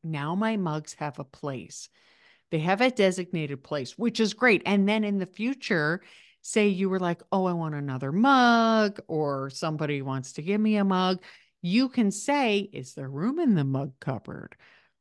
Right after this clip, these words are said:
Do I want to make any decisions around the mugs I have in there?" Or just, like, w-, if, if you wanted to continue collecting them, because I, I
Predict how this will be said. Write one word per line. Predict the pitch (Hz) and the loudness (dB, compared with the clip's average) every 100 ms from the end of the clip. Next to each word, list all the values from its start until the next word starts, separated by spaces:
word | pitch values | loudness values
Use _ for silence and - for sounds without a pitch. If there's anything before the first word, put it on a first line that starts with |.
| _ _ | _ _
Do | 165 151 | -2 -2
I | 143 147 | -2 -4
want | 135 151 196 202 | -4 -4 -6 -2
to | 208 | 2
make | 196 196 196 | 4 4 2
any | 190 185 | 0 -2
decisions | 190 - 202 202 190 175 | -4 -2 -2 -2 -4 -4
around | 165 160 156 | -6 -4 -4
the | 151 | -4
mugs | 147 139 139 | -6 -8 -10
I | 131 | -10
have | 135 196 208 | -4 -4 -2
in | 208 202 | -2 -2
there?" | 196 190 190 196 _ _ _ _ _ _ | -2 -4 -6 -8 _ _ _ _ _ _
Or | 190 170 165 156 151 143 139 123 _ _ _ - 165 _ | 0 2 4 4 2 0 -2 -4 _ _ _ -20 -20 _
just, | 185 170 | -2 0
like, | 185 156 | 0 0
w-, | 147 143 - | -4 -8 -2
if, | 202 185 - | 0 0 -2
if | 185 175 - - | -2 -2 -6 -6
you | 196 | -4
wanted | 190 160 180 202 | 0 2 2 -2
to | 208 | -2
continue | 214 214 202 | 0 2 0
collecting | 202 196 208 226 196 | 2 0 0 -2 -4
them, | |
because | 180 240 240 | -4 -2 2
I, | 247 240 | 2 2
I | 220 311 | 0 0